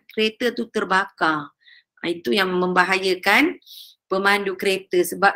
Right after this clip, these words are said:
kereta tu terbakar. Okey ya?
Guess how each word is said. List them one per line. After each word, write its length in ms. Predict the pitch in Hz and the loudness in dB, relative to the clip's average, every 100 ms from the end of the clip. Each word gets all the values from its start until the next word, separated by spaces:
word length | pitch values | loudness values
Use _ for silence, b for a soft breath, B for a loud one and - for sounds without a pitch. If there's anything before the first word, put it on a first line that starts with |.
| - | 0
kereta 420 | 185 185 - 208 | -2 -2 -4 -4
tu 80 | 214 | -2
terbakar. 800 | 196 202 170 170 170 - 147 143 _ _ B B B _ _ _ _ - | -2 0 4 2 2 -2 -4 -4 _ _ B B B _ _ _ _ -10
Okey 240 | 196 208 | 0 2
ya? 240 | 233 403 | 4 2